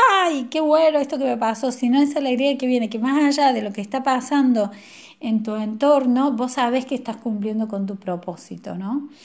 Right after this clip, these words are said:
Las flores absolutamente ayudan como volver a conectar y a tener esa conexión wifi abierta con el alma, ¿no?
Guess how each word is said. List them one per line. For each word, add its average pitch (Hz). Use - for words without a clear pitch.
Las 214
flores 269
absolutamente 247
ayudan 233
como 240
volver 262
a 240
conectar 254
y 247
a 240
tener 240
esa 285
conexión 247
wifi 277
abierta 233
con 214
el 196
alma, 175
¿no? 247